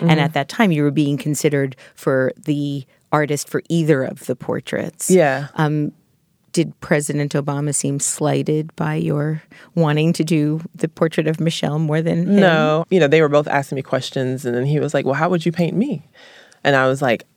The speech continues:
Speaker 2: "I don't know. I haven't even considered it." You know what I mean? And then Michelle was like, "This is not about you."
Speaker 1: <laughs>
Speaker 2: Um, but I, it would have been fun to paint either one of them, but I really think that I was the right choice for her.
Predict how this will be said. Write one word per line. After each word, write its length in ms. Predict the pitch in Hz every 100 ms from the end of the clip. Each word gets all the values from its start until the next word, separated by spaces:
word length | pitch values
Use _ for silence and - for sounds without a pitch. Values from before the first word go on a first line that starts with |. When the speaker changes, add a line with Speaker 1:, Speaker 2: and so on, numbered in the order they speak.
| -
Speaker 2:
"I 920 | - 123 120 113 117 117 123 131 135
don't 180 | 147 151
know. 160 | 185 196
I 80 |
haven't 540 | 135 147 170 160 180 196
even 320 | 208 220 240
considered 560 | 247 294 359 508 190 139
it." 160 | -
You 80 | 151
know 100 | 160
what 80 | 151
I 60 |
mean? 240 | 156 165 160
And 100 | 151
then 100 | 147
Michelle 320 | 147 165 151
was 140 | 147
like, 240 | - 139 - _
"This 80 | 208
is 120 | 185
not 160 | 156 143
about 260 | 123 - -
you." 200 | 78 156 _ -
Speaker 1:
<laughs> 160 | 196 - 277 - 294 -
Speaker 2:
Um, 480 | 160 151 139 135 170 - - - _
but 140 | 165
I, 120 | 123 -
it 200 | 175 170
would 100 | 190
have 80 | 170
been 180 | 147 143
fun 200 | 135 131
to 80 | 139
paint 260 | 147 123
either 220 | 131 127 117
one 160 | 110
of 140 | 139 139
them, 180 | 151
but 300 | 156 55 - -
I 60 | 160
really 260 | 147 143 139
think 420 | - 131 - -
that 320 | 127 113 - - -
I 80 |
was 220 | 127 131 127
the 80 | 131
right 160 | 131
choice 220 | - 139
for 100 | -
her. 220 | 127 139